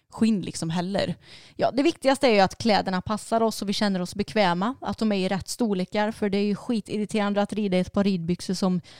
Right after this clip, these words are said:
Speaker 2: håller på och klämmer och är irriterande på vissa ställen till exempel.
Speaker 1: Gud, ja.
Speaker 2: Jag försöker att ha på mig så bra trosor som möjligt. Det är ju fan helt omöjligt, för jag känner mig typ aldrig bekväm. Nu har jag börjat rida i kalsonger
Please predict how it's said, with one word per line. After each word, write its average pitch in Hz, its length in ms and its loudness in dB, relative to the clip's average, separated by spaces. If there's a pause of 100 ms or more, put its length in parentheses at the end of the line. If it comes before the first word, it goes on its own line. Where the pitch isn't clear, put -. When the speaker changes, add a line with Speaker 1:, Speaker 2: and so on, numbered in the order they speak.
(240)
Speaker 2:
håller 220 180 2
på 202 120 2
och 190 80 -2
klämmer 208 500 6
och 233 100 4
är 226 40 2
irriterande 214 480 0
på - 120 -8
vissa 214 280 -6
ställen 214 440 0
till - 120 -6
exempel. 208 480 0 (160)
Speaker 1:
Gud, 220 320 -2
ja. 220 200 0
Speaker 2:
Jag 233 280 4
försöker 233 400 -2
att 214 100 0
ha 220 100 0
på 208 200 0
mig 202 340 0
så - 140 -4
bra 196 240 2
trosor 233 560 2
som 262 180 0
möjligt. 262 400 4
Det 226 120 6
är 214 60 4
ju 214 60 -2
fan 214 240 0
helt 190 260 0
omöjligt, 202 460 2
för 220 80 2
jag 202 80 4
känner 208 220 -2
mig 175 100 0
typ - 200 -8
aldrig 175 460 0
bekväm. 208 440 2
Nu 240 160 6
har 247 160 6
jag 233 100 4
börjat 233 220 4
rida 185 220 0
i 175 60 -2
kalsonger 196 760 2